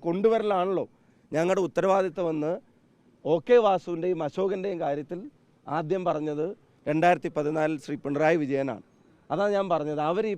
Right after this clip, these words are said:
പറയുന്ന പത്രപരസ്യം ഉൾപ്പെടെ അതെല്ലാം ബൂമറാങ് ആയിട്ട് തിരിച്ചടിക്കുകയാണ്. അവരുടെ പ്രവർത്തകർക്കുള്ള പ്രയാസം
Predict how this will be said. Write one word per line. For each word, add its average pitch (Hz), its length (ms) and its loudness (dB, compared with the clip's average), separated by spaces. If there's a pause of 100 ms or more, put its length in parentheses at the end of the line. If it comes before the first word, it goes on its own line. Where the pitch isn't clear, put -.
പറയുന്ന 160 320 -2 (100)
പത്രപരസ്യം 160 640 -6
ഉൾപ്പെടെ 127 380 -6 (400)
അതെല്ലാം 165 500 4
ബൂമറാങ് 180 580 4
ആയിട്ട് 156 220 -2 (100)
തിരിച്ചടിക്കുകയാണ്. 117 720 -6 (580)
അവരുടെ 185 300 4 (240)
പ്രവർത്തകർക്കുള്ള 226 840 2 (100)
പ്രയാസം 160 420 0